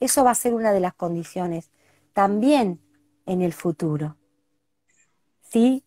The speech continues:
Oxigenarse, dejar que el otro sea, dejar que el otro se vaya,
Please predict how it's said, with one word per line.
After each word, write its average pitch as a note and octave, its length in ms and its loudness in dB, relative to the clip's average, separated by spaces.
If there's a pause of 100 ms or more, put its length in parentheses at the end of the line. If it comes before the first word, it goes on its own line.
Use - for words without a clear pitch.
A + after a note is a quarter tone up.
(100)
Oxigenarse, C4 1080 0
dejar C#4+ 380 0
que D4 120 -4
el C4 80 2
otro C#4+ 280 2
sea, G#3 520 2 (320)
dejar D4 340 2
que D4 100 0
el C4+ 80 4
otro C#4+ 280 2
se A3 200 0
vaya, G3+ 520 0